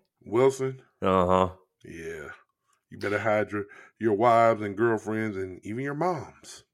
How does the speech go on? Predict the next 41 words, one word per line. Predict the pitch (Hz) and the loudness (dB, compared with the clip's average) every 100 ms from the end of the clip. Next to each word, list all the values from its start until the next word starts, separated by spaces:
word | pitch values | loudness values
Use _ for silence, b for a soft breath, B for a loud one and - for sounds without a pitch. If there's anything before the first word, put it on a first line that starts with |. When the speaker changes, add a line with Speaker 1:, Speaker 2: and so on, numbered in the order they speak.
| _ _ _ - | _ _ _ -2
Speaker 2:
<laughs> | |
Speaker 1:
I'm | 120 - 117 - 117 - - 104 _ - 175 190 151 | -2 -2 -16 -14 -14 -14 -16 -18 _ -14 -8 -4 -2
Speaker 2:
I, | - 170 | 2 2
Speaker 1:
sorry, | 165 | 2
is | - | -2
that | 104 | -6
too | - | 0
Speaker 2:
I | - | 0
have | |
a | |
Speaker 1:
soon? | - 90 87 - | 0 -2 -6 -12
I'm | - | -14
sorry. | 95 - - - _ _ - | -12 -12 -14 -18 _ _ -4
Speaker 2:
I | 208 | -2
have | 240 | -2
a | |
question | - 175 - | -2 -2 -2
to | 85 | -4
ask | 76 - - | -6 -8 -10
you. | - _ _ _ - | -16 _ _ _ -16
Speaker 1:
Yes. | - - - - b b b b b _ _ _ _ _ _ _ _ _ - | -12 -12 -16 -20 b b b b b _ _ _ _ _ _ _ _ _ -12
Speaker 2:
They | 143 143 | 0 0
talk | 175 202 | 2 2
about | 202 - | 2 2
how | 147 131 | 2 0
Q | - - 127 | 0 2 2
Bs | 104 101 90 | 4 0 2
are | 80 | 0
leaders. | 82 87 80 - - - - _ _ - | -2 -8 -8 -10 -8 -8 -8 _ _ 0
A-, | 120 123 123 | 0 2 0
and | 110 | 0
I, | 107 - | -2 -4
the | 123 110 | 0 0
question | - 180 - 127 | 4 2 2 0
is | - | -2
specifically | - - 135 113 101 98 | -2 0 0 0 0 0
about | 87 80 | 2 0
locker | 85 85 82 | 0 -2 -4
rooms. | 78 - - - _ _ _ _ - | -10 -10 -12 -12 _ _ _ _ -20
Speaker 1:
Okay. | - 90 101 _ _ _ _ _ _ _ _ _ _ _ _ _ _ _ _ _ _ | -8 -6 -6 _ _ _ _ _ _ _ _ _ _ _ _ _ _ _ _ _ _
Speaker 2:
What, | - 165 151 147 220 175 - | -6 -2 -2 2 2 2 -4